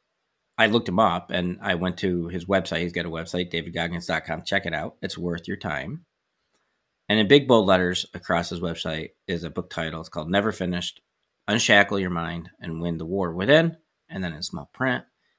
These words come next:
"This is not a self-help book. It's a wake-up call." And I love that. Um, maybe the reason why I don't know who David Goggins is 'cause I'm not looking for self-help.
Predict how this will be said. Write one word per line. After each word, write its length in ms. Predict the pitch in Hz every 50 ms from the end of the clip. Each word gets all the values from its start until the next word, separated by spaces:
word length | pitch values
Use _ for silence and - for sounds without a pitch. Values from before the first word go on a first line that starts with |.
| _ _
"This 200 | - 226 - -
is 100 | - -
not 180 | - 78 69 -
a 60 | -
self-help 480 | - - - - - - - - - -
book. 240 | - 55 - - _ _ _ _ -
It's 180 | - 160 - -
a 60 | 82
wake-up 320 | 67 62 62 - - - -
call." 300 | - 85 - - - _ _ _ _ _ _ _ _ _ _ _ _ _ _ _ -
And 600 | 117 104 101 98 92 92 95 90 90 87 90 - _ _ _ _ _ _ _ _ _ _ _ _ _ _ _ _ _ _ _ _ _ _ _ _ _ _ _ _ _ _ _ - -
I 160 | 123 117 107
love 240 | 92 87 87 82 76
that. 240 | - - - - _ _ _ _ _ _
Um, 640 | - 117 110 107 104 98 98 92 87 87 139 165 _ _ _ _ _ _ _ _ _ _ _ _ _ _ _ _ _ _ _ _ _ _ _ _ _ _ _ _ _ _ _ _ _ _ _ _ _ _ _ _ _ _ _ _ _ _ _ -
maybe 420 | - 139 143 147 156 185 180 185 180
the 140 | 156 131 110
reason 420 | 110 113 113 101 107 101 95 92
why 480 | 95 95 92 90 90 85 85 87 87 _ _ -
I 40 | -
don't 220 | 98 95 104 104 98
know 100 | 92 92
who 120 | 98 92
David 240 | 90 98 90 85 87
Goggins 340 | 95 92 92 85 90 87 90
is 160 | 92 87 -
'cause 140 | - - 98
I'm 160 | 92 90 92
not 180 | 92 90 90
looking 240 | 87 85 85 87 82
for 100 | - 87
self-help. 640 | 87 - 90 82 82 - - 80 78 78 - _